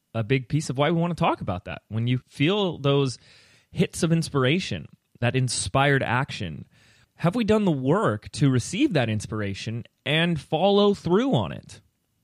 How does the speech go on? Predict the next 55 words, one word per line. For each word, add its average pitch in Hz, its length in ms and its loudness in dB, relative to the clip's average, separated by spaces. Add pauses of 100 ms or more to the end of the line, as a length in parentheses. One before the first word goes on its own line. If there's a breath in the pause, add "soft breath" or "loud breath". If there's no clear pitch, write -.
(320)
That's 113 220 -2
a 110 80 -4
little 98 320 -2 (400)
food 104 240 -2
for 98 140 -6
thought 104 260 -2
for 98 220 -6
you, 90 120 -6 (300 soft breath)
'cause 123 80 -4
that's 165 160 0
what 190 60 -2
we're 180 100 -2
gonna 147 80 0
talk 147 160 0
about 123 160 0
today. 98 240 -4 (300 loud breath)
First, 214 160 2
I 214 40 0
wanted 190 180 2
to 160 40 4
give 160 140 2
you 151 80 4
a - 20 0
quick 151 200 0
update. 120 440 0
It's, - 300 -6 (360)
let's 120 160 -2
see, 120 100 -2
the 110 60 0
middle 160 160 2
of 120 80 2
the 110 60 0
week 139 160 -2
for 113 140 -8
me, 113 440 -6
and 113 400 -4 (440 soft breath)
I 117 100 -2
just 139 640 0
wrapped 117 380 0
up, 107 180 -2
if 110 140 -4
you've 110 80 -4
been 107 120 -6
following 110 280 -4
me 110 160 -4
on 101 400 -6 (200)
Instagram 107 760 -4 (580 soft breath)
or 107 60 -4
if 101 140 -6
you're 107 60 -4
in 101 60 -4
my 95 120 -4
Facebook 95 460 -8
group, 98 340 -6
I 98 100 -6